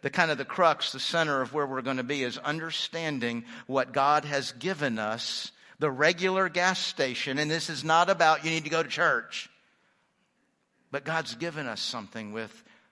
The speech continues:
the Sabbath. And if we ignore that, it doesn't matter what other list you follow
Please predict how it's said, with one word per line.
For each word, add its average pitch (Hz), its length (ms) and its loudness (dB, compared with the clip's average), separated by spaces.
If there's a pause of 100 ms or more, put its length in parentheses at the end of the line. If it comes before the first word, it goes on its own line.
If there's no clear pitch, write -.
(580)
the - 80 -14
Sabbath. - 760 -12 (1160)
And 131 140 -4
if 123 120 -6
we 160 220 -4
ignore 151 420 -4
that, 139 480 -4
it 147 160 -10
doesn't 151 400 -10
matter 131 440 -8 (120)
what 107 300 -10
other 104 420 -6 (300)
list 110 880 -6 (160)
you 107 220 -12
follow 101 720 -6